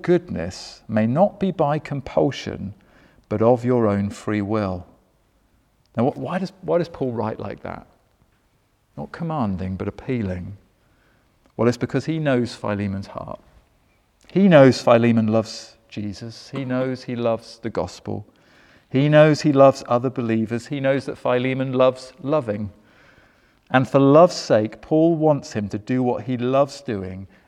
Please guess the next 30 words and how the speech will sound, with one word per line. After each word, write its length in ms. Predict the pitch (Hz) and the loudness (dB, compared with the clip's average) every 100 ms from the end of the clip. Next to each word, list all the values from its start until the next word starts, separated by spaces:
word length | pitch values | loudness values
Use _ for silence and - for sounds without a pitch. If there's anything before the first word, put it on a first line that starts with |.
| _ | _
and 180 | 110 107 | -8 -8
extend 840 | - - - - - 151 123 107 | -12 -18 -20 -16 -10 -6 -4 -6
his 320 | - 113 104 | -8 -10 -10
love 480 | 104 101 90 98 _ _ _ _ | -12 -12 -12 -16 _ _ _ _
to 120 | 113 | -6
Onesimus. 680 | 113 120 - 92 90 - _ _ _ _ _ _ _ _ _ _ _ _ _ _ _ _ _ | -2 -2 -4 -12 -12 -20 _ _ _ _ _ _ _ _ _ _ _ _ _ _ _ _ _
And 120 | 104 110 | -6 -6
this 140 | - | -4
again 260 | 139 135 110 | 2 2 2
is 260 | 101 - | -2 -2
that 260 | 101 101 - | -2 -2 -4
life-transforming 1040 | 110 113 117 - 98 95 - 98 95 101 | -2 -2 -2 -10 -12 -12 -12 -10 -6 -8
power 360 | 101 101 98 98 | -10 -10 -8 -8
of 100 | 101 | -10
the 80 | 117 | -10
gospel 400 | 95 - - 107 | -10 -12 -14 -12
at 100 | 113 | -8
work, 400 | 120 101 - - | -8 -8 -10 -8
that 180 | 104 - - _ | -8 -8 -20 _
reconciling 840 | 107 127 135 139 123 110 101 98 98 | 0 0 0 -6 -2 0 0 0 -6
power. 480 | - 120 104 90 - _ _ _ _ _ | -8 -6 -6 -6 -12 _ _ _ _ _
When 220 | 120 127 | 0 0
God 280 | 120 127 117 | 2 2 2
saves 500 | - - 165 180 - | -2 2 4 4 2
us, 240 | 175 175 | 2 2
he 100 | - | -6
gives 220 | 113 110 107 | -4 -4 -4
us 120 | - | -6
new 360 | 123 143 196 | -4 2 2
hearts 560 | 185 185 175 180 - | 4 4 4 4 -2